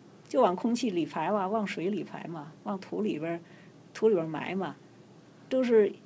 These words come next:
都是一些无知。其实现在世界上还有一些国家呢，都不知道这些事情，或者是没人管。比如说非洲那个，这个生物质燃，燃烧问题。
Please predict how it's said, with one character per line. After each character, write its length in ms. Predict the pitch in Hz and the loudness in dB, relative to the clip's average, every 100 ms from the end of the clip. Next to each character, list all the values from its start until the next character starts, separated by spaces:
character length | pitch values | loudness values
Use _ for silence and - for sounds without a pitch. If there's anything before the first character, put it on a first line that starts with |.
| - | -2
都 140 | 311 | 0
是 100 | 269 | 2
一 60 | 240 | 2
些 280 | 247 226 - - | 4 4 2 -4
无 100 | 220 | -4
知。 260 | 226 226 | 0 2
其 220 | 214 - 370 | 2 4 4
实 80 | |
现 220 | 370 392 285 | 6 6 6
在 100 | 254 | 2
世 240 | - 302 | 0 -2
界 200 | - 262 247 233 | -2 -2 -2 -2
上 260 | 226 196 165 | -2 -2 -6
还 220 | - 214 | -4 2
有 60 | 349 | 2
一 80 | 165 | 2
些 120 | 180 | 0
国 220 | 165 151 | -2 -4
家 240 | 156 156 156 | -2 -2 -4
呢， 160 | 147 - - | -6 -10 -12
都 80 | 247 | -8
不 100 | 285 | 2
知 80 | |
道 100 | 381 | 4
这 140 | 214 190 | 6 4
些 160 | 208 | 4
事 160 | 208 247 | 0 -2
情， 160 | - - - - - - - - | -6 -10 -14 -20 -20 -20 -20 -4
或 80 | 285 | 0
者 140 | 269 | 4
是 40 | 269 | 6
没 160 | 254 | 8
人 200 | 294 302 | 8 8
管。 340 | 165 127 151 - - - - - - | 6 2 0 -12 -18 -20 -20 -20 -2
比 100 | 196 | 4
如 80 | 196 | 4
说 140 | 220 | 4
非 260 | 214 247 226 | 2 0 2
洲 220 | 220 214 | 4 4
那 100 | 202 | 2
个， 220 | 165 151 156 - - - - - - - - - - - - - | -2 -6 -8 -10 -14 -18 -20 -20 -20 -20 -20 -20 -20 -20 -20 -6
这 140 | - 190 | 2 2
个 60 | |
生 240 | 185 220 214 | 2 0 0
物 80 | |
质 320 | 196 185 165 147 | 0 0 0 -2
燃， 180 | 139 | -6
燃 180 | 143 147 | -6 -6
烧 200 | 185 202 | -2 -2
问 180 | 190 156 | -2 -4
题。 240 | - 147 | -8 -14